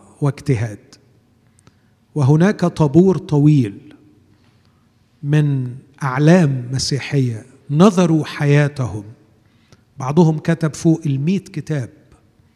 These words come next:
واحد رقد حديثًا من فترة شهور قليلة، نورمان جايسلر، كتب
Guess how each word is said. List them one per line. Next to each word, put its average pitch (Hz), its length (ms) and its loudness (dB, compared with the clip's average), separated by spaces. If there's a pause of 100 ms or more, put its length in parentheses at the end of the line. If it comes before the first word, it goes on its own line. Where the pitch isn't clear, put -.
(800)
واحد 147 340 -4
رقد 151 340 -6
حديثًا 147 560 -4
من 131 300 -10
فترة 135 480 -8
شهور 147 380 -2
قليلة، 139 440 -4
نورمان 151 500 2
جايسلر، 131 520 -6 (1300)
كتب 180 440 0